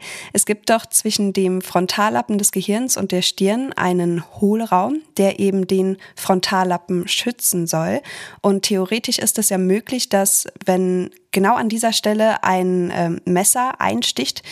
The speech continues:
dass das Gehirn vor Verletzungen verschont bleibt, beziehungsweise dass, ähm, da keine großen weiteren Schäden entstehen. Gilt das auch für den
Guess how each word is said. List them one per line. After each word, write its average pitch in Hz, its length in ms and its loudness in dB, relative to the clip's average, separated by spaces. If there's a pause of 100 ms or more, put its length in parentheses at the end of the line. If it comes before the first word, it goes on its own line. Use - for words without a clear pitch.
(260)
dass 196 160 4
das - 160 -2
Gehirn 226 460 0
vor 202 240 0
Verletzungen 190 500 0
verschont 233 480 -4
bleibt, 214 400 -2
beziehungsweise 185 920 0
dass, 180 400 0
ähm, 180 320 0
da 180 120 -2
keine 185 340 0
großen 190 460 -2
weiteren 185 360 0
Schäden 180 440 0
entstehen. - 600 -4 (1120)
Gilt 220 240 0
das 330 200 0
auch 196 260 0
für 185 420 -2
den 175 460 -2